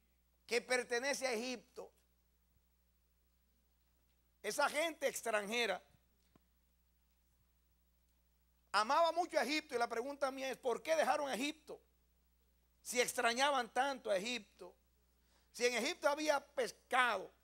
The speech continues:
y había ajo, cebolla, puerro y, y todo lo que a ellos les apelaba, ¿por qué no se quedaron en Egipto entonces? Ah, porque querían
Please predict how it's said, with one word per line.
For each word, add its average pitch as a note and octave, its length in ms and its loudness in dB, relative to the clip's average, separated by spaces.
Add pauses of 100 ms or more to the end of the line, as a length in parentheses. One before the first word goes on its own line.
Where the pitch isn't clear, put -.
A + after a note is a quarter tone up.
(500)
y A3 100 0
había B3 380 4
ajo, A3+ 440 2
cebolla, A#3 680 2
puerro A#3+ 680 0 (520)
y, G3 140 -14 (440)
y G#3 100 -12
todo D4+ 280 4
lo C4+ 140 2
que A3 240 0
a G#3 160 4
ellos C4+ 420 -2 (2000)
les A3+ 240 0
apelaba, A3+ 840 4 (320)
¿por A#3+ 200 4
qué E4 200 2
no E4 120 0
se C#4+ 200 0
quedaron C4 440 0
en A#3 180 -4
Egipto G#3+ 540 -6
entonces? E3 1080 -6 (2000)
Ah, C#4 340 4
porque A#3+ 240 -2
querían C4 640 0